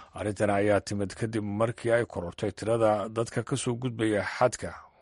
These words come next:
Warbixintan ay diyaarisay wariyaha V O A Ellen Brose.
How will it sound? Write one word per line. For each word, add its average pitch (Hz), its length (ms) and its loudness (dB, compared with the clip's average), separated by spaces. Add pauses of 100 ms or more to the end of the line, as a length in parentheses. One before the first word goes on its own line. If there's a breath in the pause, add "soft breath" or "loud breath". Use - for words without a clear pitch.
(160)
Warbixintan 123 560 -2
ay 104 160 0
diyaarisay 87 500 -6
wariyaha 113 380 2
V 117 180 -10
O 120 140 4
A 123 320 2
Ellen 117 320 -2 (120)
Brose. - 440 -4